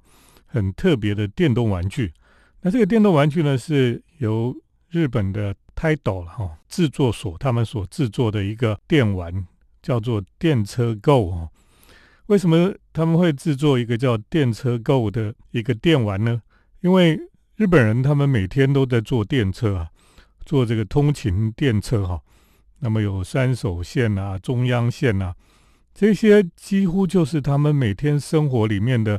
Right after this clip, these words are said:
很重要的场景哈。那么电车就是这样子，呃，日复一日哈，从早到晚哦，它就这样子不断的运行啊，真的是就像在生活里面很重要的一个角色哈。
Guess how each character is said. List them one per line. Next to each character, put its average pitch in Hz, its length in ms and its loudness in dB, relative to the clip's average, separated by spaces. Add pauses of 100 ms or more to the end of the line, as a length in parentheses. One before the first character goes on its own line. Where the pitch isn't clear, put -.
(140)
很 95 340 -2
重 131 280 2
要 123 180 2
的 104 80 -4
场 107 380 -2
景 90 240 -4
哈。 87 200 -6 (680)
那 147 80 -2
么 139 120 2
电 170 220 4
车 143 160 4
就 139 100 0
是 123 140 -2
这 123 100 -2
样 120 180 2
子， 104 360 -6 (160)
呃， 107 160 -2
日 139 300 0
复 139 240 0
一 110 100 -2
日 120 300 0
哈， 87 120 -2 (380)
从 127 300 0
早 98 280 0
到 131 220 2
晚 101 260 -2
哦， 87 140 -4
它 104 160 -2
就 107 160 -6
这 127 160 -4
样 104 160 0
子 98 80 -4
不 104 140 -10
断 117 220 0
的 104 120 -2
运 135 300 2
行 85 320 -4
啊， 87 60 -8 (300)
真 208 200 0
的 185 100 2
是 139 240 -2 (100)
就 - 160 -4
像 135 320 -4 (220)
在 147 160 2
生 139 260 2
活 123 120 2
里 107 100 0
面 110 180 0
很 90 240 -4
重 120 220 2
要 110 160 0
的 104 180 -6 (180)
一 113 100 -2
个 101 360 -4 (160)
角 85 280 -2
色 135 280 0
哈。 85 140 -6